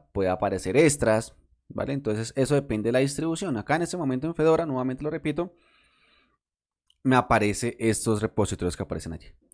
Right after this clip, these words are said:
¿Listo? Bueno, nuevamente lo repito, esto lo podemos hacer por interfaz gráfica, hacer un,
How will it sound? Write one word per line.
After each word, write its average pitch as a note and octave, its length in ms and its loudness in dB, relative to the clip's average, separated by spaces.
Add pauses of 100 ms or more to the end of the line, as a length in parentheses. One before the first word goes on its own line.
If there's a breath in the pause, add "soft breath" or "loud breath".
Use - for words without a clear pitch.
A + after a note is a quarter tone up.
¿Listo? E3+ 380 -4 (380 soft breath)
Bueno, F2 360 -2 (580)
nuevamente G3+ 380 6
lo A3 80 4
repito, G3+ 560 2
esto D3+ 260 4
lo E3+ 100 2
podemos C#3+ 240 2
hacer C#3+ 220 -2
por D3+ 160 4
interfaz C3+ 340 -2
gráfica, F3+ 480 0
hacer A2+ 400 -4
un, B2 300 -4